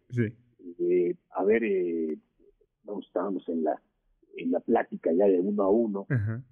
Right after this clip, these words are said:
Speaker 2: y, y salió el tema, porque a mí no me gustaba decirle nunca quién es el número uno, ¿no? Pero todos le preguntaban, y así, todos le pregun-, y la plática como que se desvió por ahí,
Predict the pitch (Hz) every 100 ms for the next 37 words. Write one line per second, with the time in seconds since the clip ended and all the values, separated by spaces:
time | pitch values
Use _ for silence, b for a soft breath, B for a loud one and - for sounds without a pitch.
0 | - 220 127 - - - 156 143 202 202
1 | - 160 156 - 110 113 135 127 95 -
2 | 107 98 82 - 90 85 82 90 85 -
3 | 73 _ _ _ _ _ - 214 - 165
4 | 185 80 71 71 69 101 - - 127 -
5 | - 190 165 135 104 104 90 95 113 107
6 | 87 87 - 95 - - 151 - 104 -
7 | 85 254 147 147 - 220 240 - 185 -
8 | 131 107 - 104 - 104 104 98 113 175
9 | - 135 92 98